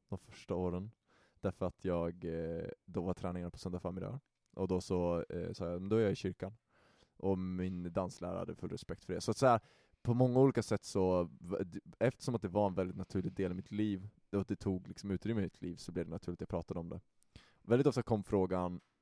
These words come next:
typ så här, "Andreas, du som är kristen, hur tänker du kring?" Eller, "Du som är kristen, hur ser du på det här?" Eh, och såna saker.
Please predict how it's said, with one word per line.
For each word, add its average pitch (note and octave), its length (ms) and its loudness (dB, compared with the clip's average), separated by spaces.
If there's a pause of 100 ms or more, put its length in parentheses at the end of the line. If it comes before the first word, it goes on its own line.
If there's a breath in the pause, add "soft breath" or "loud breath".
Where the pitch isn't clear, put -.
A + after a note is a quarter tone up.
(100)
typ - 160 -8
så - 80 0
här, F2+ 140 -2
"Andreas, G#2+ 380 2
du G#2 200 4
som G2 160 -8
är F#2 40 -2
kristen, F#2 560 -2 (280)
hur F#2+ 160 -2
tänker G#2 260 -4
du D#2+ 120 -2
kring?" - 400 -10 (680)
Eller, F#2 280 -2
"Du G2 180 0
som G2+ 140 -6
är F#2 40 -4
kristen, F2+ 600 -8 (480)
hur F#2+ 120 -2
ser F2 120 -8
du F2 80 -2
på F2 120 -8
det E2 60 -6
här?" D#2+ 200 -10 (340)
Eh, D#2+ 200 -8
och E2 160 -8
såna F2+ 160 -10
saker. - 300 -12